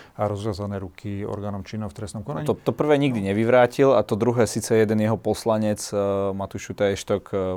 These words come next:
Speaker 2: povedal, že by si mali teda upratať Lipšica, ale zase hneď na druhý deň, e,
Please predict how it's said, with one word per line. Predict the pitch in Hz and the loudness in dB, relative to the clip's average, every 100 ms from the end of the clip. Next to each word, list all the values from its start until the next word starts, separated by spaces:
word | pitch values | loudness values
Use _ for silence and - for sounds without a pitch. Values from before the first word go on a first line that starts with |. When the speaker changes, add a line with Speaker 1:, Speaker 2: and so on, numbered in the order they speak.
| 92 | -6
Speaker 2:
povedal, | - 95 95 90 | -8 -4 -4 -4
že | |
by | 92 | -6
si | - 98 | -6 -8
mali | 87 90 98 98 - - | -8 -6 -4 -4 -6 -10
teda | - 101 - - | -4 -4 -4 -14
upratať | - 107 101 101 | 0 2 4 2
Lipšica, | 92 104 - 117 - 113 - - - | 2 -2 -2 0 4 4 4 -8 0
ale | 107 107 | 4 4
zase | 104 - 107 | 4 2 0
hneď | 104 107 | 2 2
na | 107 | 2
druhý | 101 104 | 2 2
deň, | 98 | 2
e, | 101 | 2